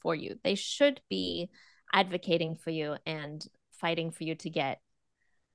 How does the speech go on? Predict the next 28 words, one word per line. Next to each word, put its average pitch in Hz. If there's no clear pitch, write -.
what 175
you're 160
worth. 185
<laughs> 302
So, 247
um, 165
so 240
I, 214
I've 226
seen, 185
you 190
know, 160
I've 170
had 185
physicians 165
who 170
just 156
completely 180
ignored 165
my 156
advice, 151
and 160
they 156
did 160
a 151
full, 165
you 165
know, 139